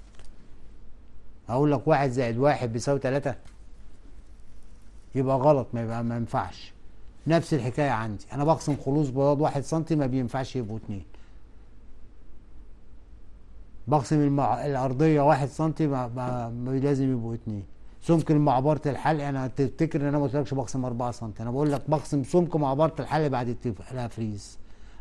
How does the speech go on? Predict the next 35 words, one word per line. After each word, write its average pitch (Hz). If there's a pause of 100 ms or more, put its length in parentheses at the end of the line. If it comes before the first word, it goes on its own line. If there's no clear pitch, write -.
طب 131
ليه 175
ما 175
قلتلكش 156
أربعة 139
سنتي 139
على 110
طول؟ 107 (920)
ما 127
هي 139
معبرة 143
الحلق 165
دي 165
هي 185
اللي 156
ممكن 160
تتغير، 113 (2500)
ممكن 175
اعملها 170
بوصة 165
ونص، 143
ممكن 160
اعملها 160
اتنين 156
بوصة 143
ونص، 127 (1500)
بس 147
احنا 160
دايمًا 185
في 151
اصول 170
الصناعة 156
بنعملها 139
اتنين 113
بوصة. 101